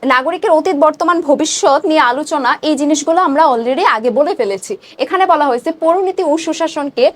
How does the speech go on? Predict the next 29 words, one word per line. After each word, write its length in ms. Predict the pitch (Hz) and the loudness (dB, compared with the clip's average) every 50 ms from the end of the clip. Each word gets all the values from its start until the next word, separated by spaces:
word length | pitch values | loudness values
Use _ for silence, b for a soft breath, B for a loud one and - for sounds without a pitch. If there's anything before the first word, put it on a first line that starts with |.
| B B B B B | B B B B B
নাগরিকতা 580 | B 247 240 254 269 330 359 359 - 359 359 349 | B 0 0 0 0 -4 -4 -2 -2 0 0 0
বিষয়ক 360 | 269 269 254 - 330 302 339 | -2 -2 -6 -2 0 2 2
বিজ্ঞান 520 | 302 254 285 285 220 - - 285 285 339 330 | 2 0 -2 -2 -4 -2 0 0 0 0 2
কেন 320 | 330 277 247 240 240 233 | 0 0 0 0 -2 -4
বলা 320 | 220 208 190 180 165 170 | 0 0 2 2 2 0
হয়। 220 | 185 - 220 196 - B B B B B B B B B B B B | 0 0 -2 -2 -2 B B B B B B B B B B B B
আহ, 260 | 233 240 240 240 - - | 0 0 0 0 0 -2
আমি 160 | 247 262 311 | -4 -4 -2
তোমাদেরকে 460 | - 359 370 359 370 359 349 - 370 | -2 -2 -2 0 -2 -2 -2 -2 -2
একটু 320 | 359 - _ _ - 381 359 | -2 -2 _ _ -2 -2 2
করে 200 | 370 349 330 320 | 2 2 2 2
বলে 240 | 254 262 269 269 | 2 2 2 2
দিচ্ছি, 420 | 254 254 233 - - - 302 339 453 453 - _ _ _ _ - | 0 -2 -6 -8 -6 -4 -2 -2 -2 -4 -6 _ _ _ _ 0
আহ, 160 | - 214 214 | 0 0 0
যে 320 | 208 220 240 233 233 233 220 - | 0 0 -2 -2 -2 -4 -4 0
পৌরনীতিকে, 840 | - 311 320 330 349 370 381 392 403 370 370 - 320 262 294 403 - b b b b b b | 2 2 2 2 0 -2 -2 -2 -4 -6 -2 2 4 4 4 4 2 b b b b b b
পৌরনীতি 340 | - 320 320 339 370 359 403 | 0 2 2 2 2 0 -2
ও 60 | 392 | -2
সুশাসনকে 540 | 381 - 349 330 339 320 339 330 330 320 247 | -2 -4 -6 -6 -6 -4 -2 -2 0 0 0
নাগরিকতা 540 | 254 254 233 233 269 311 339 339 349 339 381 | 2 2 0 0 0 -2 0 0 0 0 2
বিষয়ক 300 | 277 311 294 - 370 349 | 0 -2 -2 -2 -2 -2
বিজ্ঞান 420 | 269 285 247 247 - 320 339 320 | -2 -2 -4 0 0 2 2 4
বলা 240 | 302 269 240 247 262 | 4 4 4 4 2
হয়, 200 | 285 269 294 302 | 0 0 -2 -2
কারণ 340 | 294 320 262 233 240 254 277 | 0 0 0 0 0 0 0
হচ্ছে 280 | 277 269 269 - - 330 | -2 -2 -2 -2 0 0
এখানে 360 | 262 226 226 277 285 320 330 | 0 0 0 -4 -2 -2 0
নাগরিকের 580 | 285 226 220 226 240 254 269 277 269 - 330 | 2 0 0 0 -2 -2 -4 -4 -4 -4 -4
সকল 540 | 370 - - 311 254 247 240 294 294 330 370 | -4 -2 0 0 0 0 2 4 4 4 2